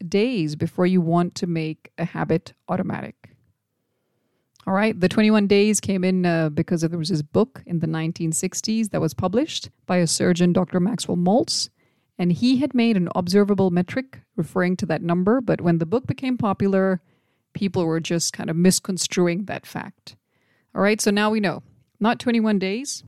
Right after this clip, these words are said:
just aim for a little bit more. All right, the third benefit.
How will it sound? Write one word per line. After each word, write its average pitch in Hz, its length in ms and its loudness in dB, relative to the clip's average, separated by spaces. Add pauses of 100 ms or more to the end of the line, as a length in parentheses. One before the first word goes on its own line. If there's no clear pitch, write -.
just - 340 0
aim 208 140 2
for 196 120 2
a 185 60 6
little 196 220 4
bit 190 120 2
more. 156 340 -6 (1400)
All 220 80 0
right, 208 260 0
the 180 100 -4
third 233 340 0
benefit. - 580 -2